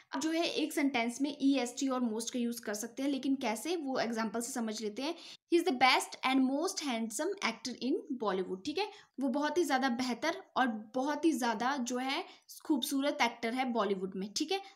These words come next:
तो आप ऐसे ही यूज़ कर सकते हो, बेस्ट वाली फॉर्म भी आपने यूज़ की है और most वाली फॉर्म भी आपने यूज़ की है, ठीक है। तो अब बात कर लेते हैं एडजेक्टिव के कुछ other important rules के बारे में।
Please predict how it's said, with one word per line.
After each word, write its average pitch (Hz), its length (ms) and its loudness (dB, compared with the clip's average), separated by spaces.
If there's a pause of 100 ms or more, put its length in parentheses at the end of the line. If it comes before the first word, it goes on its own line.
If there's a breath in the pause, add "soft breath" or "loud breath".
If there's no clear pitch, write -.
तो 269 80 0
आप 254 160 6
ऐसे 262 220 4
ही 285 140 4
यूज़ 247 220 2
कर 220 120 -2
सकते 214 300 -6
हो, 277 60 -2
बेस्ट 233 400 0
वाली 269 180 0
फॉर्म 262 300 -2
भी 262 120 -2
आपने 254 240 0
यूज़ 254 280 -6
की 262 80 -6
है 294 80 -4
और 294 140 -2
most 208 360 -2
वाली 208 180 -4
फॉर्म 208 260 -8
भी 202 100 -2
आपने 214 320 -2
यूज़ 220 440 -4
की 190 80 -6
है, - 60 -4
ठीक 262 240 -6
है। 403 120 -2 (360 loud breath)
तो 269 80 0
अब 285 100 2
बात 359 260 8
कर 370 120 2
लेते 330 260 2
हैं - 180 -2
एडजेक्टिव 269 400 -4
के 311 100 -2
कुछ 302 240 -4
other 247 320 -4
important 233 460 0
rules 214 220 -6
के 302 80 -8
बारे 277 220 -2
में। 320 220 -2